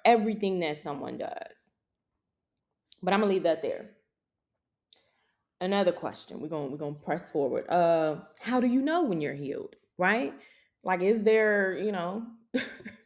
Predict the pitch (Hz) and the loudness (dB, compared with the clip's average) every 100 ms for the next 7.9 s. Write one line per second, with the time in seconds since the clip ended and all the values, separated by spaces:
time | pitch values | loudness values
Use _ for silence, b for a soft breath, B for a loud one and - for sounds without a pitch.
0 | - - _ _ _ - - B B B | -18 -18 _ _ _ -20 -20 B B B
1 | - 247 240 240 240 233 226 269 233 220 | -2 2 4 6 8 8 4 2 2 2
2 | 269 320 220 190 196 220 185 - 277 302 | -2 -2 -2 -2 -2 0 0 0 -2 0
3 | 208 220 240 247 254 247 180 147 - 214 | 0 0 -2 -4 -2 -2 -4 -4 2 4
4 | 247 - 233 453 571 160 117 - 131 - | 4 -2 0 2 2 0 -4 -8 -6 0
5 | 233 415 - - 453 349 381 - 175 B | 4 4 4 2 2 2 0 -2 -4 B
6 | B - 285 226 220 254 254 269 - 208 | B -2 2 2 0 -4 -4 -4 -4 -4
7 | 190 214 214 208 180 110 65 - | -4 -4 -4 -4 -4 -4 -6 -12